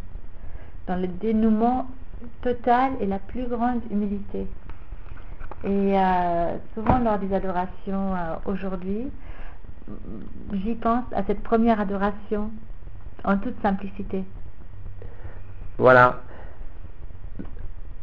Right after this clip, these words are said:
Speaker 2: En conclusion, on ne peut que remercier Jésus de s'être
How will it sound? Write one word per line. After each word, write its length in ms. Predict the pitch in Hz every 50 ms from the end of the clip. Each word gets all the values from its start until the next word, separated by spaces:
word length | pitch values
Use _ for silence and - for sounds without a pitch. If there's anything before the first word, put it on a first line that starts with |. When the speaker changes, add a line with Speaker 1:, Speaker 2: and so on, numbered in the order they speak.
| -
Speaker 2:
En 80 | 156 156
conclusion, 720 | 156 - 196 190 - 165 147 131 143 151 156 175 202 220 196 170 - - - - - - - - - - - - - - - - - - -
on 500 | - 151 156 156 151 147 143 139 131 - - - - -
ne 180 | - 156 151 151
peut 500 | 156 - - 165 165 165 156 143 - 160 - -
que 100 | - 190
remercier 1040 | 180 180 165 180 170 165 156 156 151 147 - - - - 165 160 156 151 143 139 - - - - - - - - - - - - - -
Jésus 720 | - 123 107 123 131 147 156 160 151 143 156 170 170 160
de 120 | 135 131 123 -
s'être 200 | - 131 127 -